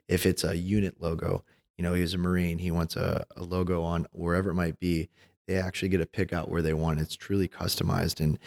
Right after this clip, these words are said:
um, we started here in San Diego, and we have, uh, a chapter up in, uh, up north in San Jose. We also, um,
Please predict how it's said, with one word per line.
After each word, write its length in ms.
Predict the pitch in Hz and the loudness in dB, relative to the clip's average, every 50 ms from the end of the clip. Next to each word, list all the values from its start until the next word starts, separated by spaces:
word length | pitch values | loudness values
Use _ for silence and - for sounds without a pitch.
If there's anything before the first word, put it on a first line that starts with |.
| - - - - - - _ _ | -14 -18 -18 -18 -20 -20 _ _
um, 300 | - 95 90 87 87 82 - | -2 0 0 0 0 -2 -2
we 160 | - 101 107 | 0 2 2
started 360 | 101 - - 104 101 98 98 95 | 2 2 2 2 2 2 2 2
here 120 | 104 95 | 0 0
in 80 | 92 90 | 0 -2
San 200 | - - 95 90 | -2 0 0 0
Diego, 500 | 87 87 90 90 92 95 98 101 98 - _ _ - | 0 0 0 0 2 2 2 0 0 -4 _ _ -2
and 300 | - 92 90 90 87 85 | 0 2 2 2 2 0
we 140 | 92 95 95 | 0 2 2
have, 340 | 98 90 87 85 80 - - | 2 2 0 -2 -4 -4 -4
uh, 260 | - 85 85 92 98 - | -2 0 0 0 0 0
a 80 | - - | -2 -4
chapter 500 | - - 92 92 92 - 95 92 87 - - | -2 -2 -2 -2 -2 -2 -2 -2 -2 -2 -2
up 160 | 85 85 - - | -2 -2 -2 0
in, 240 | 82 80 80 85 - _ - - - - - - _ _ - | 0 0 0 0 -4 _ -18 -20 -20 -20 -20 -20 _ _ -4
uh, 300 | 76 - - - - - - - | 0 0 0 0 -2 -4 -6 -4
up 160 | - 90 - | -4 -4 -2
north 460 | - 95 92 85 90 101 107 - _ _ - | -2 0 0 2 2 0 0 -2 _ _ -6
in 100 | - 87 | -2 -2
San 240 | - - - 90 90 | 0 0 0 2 2
Jose. 340 | 92 87 85 92 92 95 98 | 0 0 0 2 2 2 4
We 120 | 92 90 | 4 2
also, 460 | 87 87 85 - - 87 85 82 80 - _ _ _ _ - | 2 0 0 0 0 0 0 -2 -2 -6 _ _ _ _ -4
um, 500 | 90 87 87 87 87 87 85 - - | -2 0 0 0 0 0 -2 -4 -4